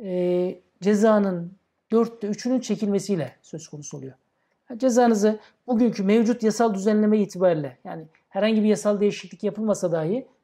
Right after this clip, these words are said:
bugünkü şu an yürürlükte olan yasal düzenleme gereğince cezanın dörtte üçünü çekerse hükümlü iyi halli çekmiş olursa, yani iyi halliden kasıt da herhangi bir, e, kural ihlali olmaması,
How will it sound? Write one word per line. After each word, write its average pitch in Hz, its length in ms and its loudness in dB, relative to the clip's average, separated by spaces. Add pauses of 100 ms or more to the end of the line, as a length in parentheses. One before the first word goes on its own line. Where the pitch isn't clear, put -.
bugünkü 208 300 0
şu 240 180 0
an 214 280 0 (280)
yürürlükte 214 460 0
olan 202 140 4
yasal 202 460 0
düzenleme 202 440 0
gereğince 185 440 0
cezanın 202 460 0
dörtte 208 280 -2
üçünü 170 300 -8 (400)
çekerse 240 760 -2 (320)
hükümlü 208 480 -4 (380)
iyi 254 220 4
halli 214 300 2
çekmiş 180 400 -8
olursa, 165 420 -4
yani 220 220 -4
iyi 226 200 2
halliden 220 460 2 (200)
kasıt 220 400 -6
da 214 60 4
herhangi 208 300 2
bir, 208 180 0 (440)
e, 202 120 -14
kural 214 340 0
ihlali 196 380 2
olmaması, 190 600 -6